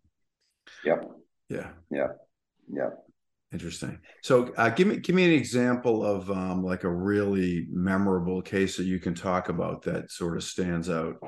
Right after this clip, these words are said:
Speaker 1: Oh man.
Speaker 2: <laughs>
Speaker 1: Um, there, I mean, there's so many interesting ones. They're interesting to me that I could
Speaker 2: Yeah,
Speaker 1: choose
Speaker 2: yeah,
Speaker 1: from.
Speaker 2: sure.
Speaker 1: It's, uh, um,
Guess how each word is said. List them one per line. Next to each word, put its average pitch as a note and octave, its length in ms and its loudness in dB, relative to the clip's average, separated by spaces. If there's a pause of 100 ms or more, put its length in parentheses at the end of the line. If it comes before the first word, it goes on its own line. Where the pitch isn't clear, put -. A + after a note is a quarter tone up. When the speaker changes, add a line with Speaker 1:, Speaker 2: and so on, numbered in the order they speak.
(1400)
Speaker 1:
Oh C#2 200 -10
man. C#2+ 440 -4 (600)
Speaker 2:
<laughs> B2 220 -6
Speaker 1:
Um, C#2+ 580 2 (460)
there, G2 340 6
I F#2+ 60 8
mean, F#2+ 180 8
there's F2 200 4
so F2+ 220 6
many E2+ 200 2
interesting D#2 440 -2
ones. D2 320 -2 (220)
They're - 140 2
interesting G#2+ 480 8
to E2+ 100 0
me D#2+ 180 4
that D2+ 120 6
I D2 120 8
could - 160 0
Speaker 2:
Yeah, B2+ 80 10
Speaker 1:
choose A2+ 200 8
Speaker 2:
yeah, D#2+ 60 0
Speaker 1:
from. D2 220 2
Speaker 2:
sure. - 280 0 (280)
Speaker 1:
It's, E2+ 280 0
uh, D2 260 8 (920)
um, D#2 640 4